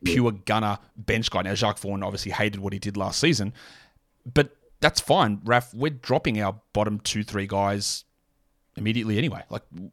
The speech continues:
Speaker 2: we're looking at what happens, and those guys can be expendable. And if Thomas isn't in the rotation, we get rid of him. Whereas Barnes would probably just do enough. We go, "I don't know if I can drop that. He's got thirteen points and
Speaker 1: Yeah.
Speaker 2: four rebounds, and is that good enough to drop?" Like,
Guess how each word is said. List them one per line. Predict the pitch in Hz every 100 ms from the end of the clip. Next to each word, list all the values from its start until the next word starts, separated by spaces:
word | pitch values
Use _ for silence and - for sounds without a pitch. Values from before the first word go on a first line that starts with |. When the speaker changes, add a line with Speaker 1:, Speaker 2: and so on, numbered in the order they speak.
| -
Speaker 2:
we're | 73 120 123
looking | 120 143 113
at |
what | 110
happens, | 110 - 104
and | 110
those | 123 120
guys | 110 110
can | 107
be | 104
expendable. | - 113 131 95
And | 95
if | -
Thomas | - 117 101 131
isn't | 165
in | 104
the | 98
rotation, | 90 - 104 107 160 - - - _
we | -
get | 135
rid | 156
of | 175
him. | 101 - _
Whereas | - 135
Barnes | 117 131 180 190
would | 143
probably | 123 135 127 120
just | 120 135 131
do | 135 120
enough. | 117 104 104
We | 101
go, | 110 107 - - _
"I | 165 185
don't | 190
know |
if | 180 156
I |
can | 127
drop | 127 -
that. | 95
He's | 95
got | - 110 _
thirteen | 120 120 104
points | 95 113 113 -
and | 92 95
Speaker 1:
Yeah. | 101 85
Speaker 2:
four | - 101 107
rebounds, | 101 107 110 113 113
and | 135
is |
that | 131 135
good | 123
enough | 123 127
to | 113
drop?" | 120 123
Like, | 117 117